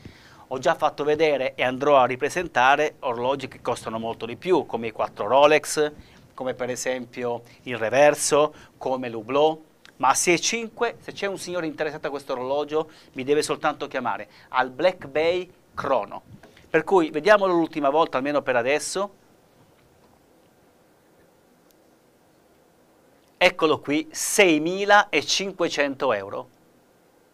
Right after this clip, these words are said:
Ok? Grazie Gianni. Portofino l'ho fatto rivedere per il signor Claudio, aspetto che mi richiami.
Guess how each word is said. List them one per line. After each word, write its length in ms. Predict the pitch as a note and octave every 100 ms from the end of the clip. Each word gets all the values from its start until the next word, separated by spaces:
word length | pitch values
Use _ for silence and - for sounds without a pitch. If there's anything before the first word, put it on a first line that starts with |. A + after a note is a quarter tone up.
| _ _ _ _ _ _ _ _ _ _ _ _ _ _ _ _ _ _
Ok? 520 | D#3 - A3+ G#3+ G#3+ - _ _ _ _ _ _ _ _ _ _ _ _ _ _ _ _ _ _ _ _ _
Grazie 360 | B2+ C3 - A2+
Gianni. 480 | G#3 A3 A#3 A#3+ B3+ - _ _ _ _ _ _ _ _ _ _
Portofino 480 | B2 A2+ A#2+ C#3 A#2+
l'ho 80 | G#2+
fatto 240 | - A#2+
rivedere 400 | A#2 A#2 B2 A2
per 140 | A2
il 60 | G#2+
signor 260 | - C3 B2
Claudio, 580 | F3 G3 A3 A3 A#3 -
aspetto 340 | - A#2+ A2+
che 120 | A#2
mi 100 | A2+
richiami. 640 | B2 B2+ G#3 A3 A3+ A#3